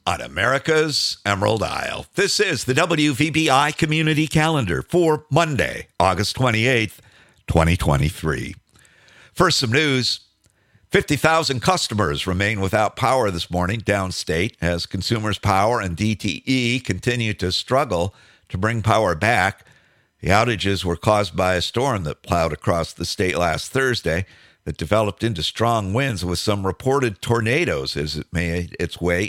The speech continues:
into southern Michigan. Crews from six states have been working around the clock to restore power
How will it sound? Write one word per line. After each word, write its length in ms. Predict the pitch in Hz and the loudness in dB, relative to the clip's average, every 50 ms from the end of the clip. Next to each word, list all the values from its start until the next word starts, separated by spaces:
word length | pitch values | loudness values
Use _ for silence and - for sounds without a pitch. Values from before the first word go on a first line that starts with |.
| - | -2
into 500 | 90 87 87 90 87 - 101 92 90 92 - - | -2 -2 -2 -2 -2 0 0 0 0 0 -2 -4
southern 480 | - - - 120 139 143 117 92 85 | -4 0 0 0 0 0 0 -2 -2
Michigan. 460 | 76 69 69 - - - 64 85 98 110 - - - - - - - - - - _ _ _ | -2 -2 -2 -4 -6 -6 -6 -6 -6 -8 -10 -18 -20 -20 -20 -20 -20 -20 -20 -20 _ _ _
Crews 300 | - 135 143 156 156 - | 0 2 2 2 2 0
from 240 | - 131 117 113 110 | 0 0 0 0 -2
six 320 | - - 151 143 - - | -2 -2 -2 -2 -2 -4
states 400 | - - 156 156 165 151 - - | 0 2 2 2 2 0 -2 -2
have 100 | - 92 | -4 -2
been 180 | 82 90 87 87 | -2 -2 -2 0
working 360 | 87 87 87 - - 98 98 | 0 -2 -2 -2 -4 -4 -2
around 300 | 90 87 92 95 104 92 | 0 0 0 0 -2 -4
the 40 | 87 | -6
clock 380 | - - 113 110 113 113 - | -2 0 2 2 2 0 -4
to 100 | - - | -6 -4
restore 400 | 92 85 - - - 98 87 85 | -4 -4 -4 -4 -2 -2 -2 -2
power 580 | 78 - - - - 120 127 104 82 82 95 | -2 -4 -6 -2 0 0 2 2 0 0 -2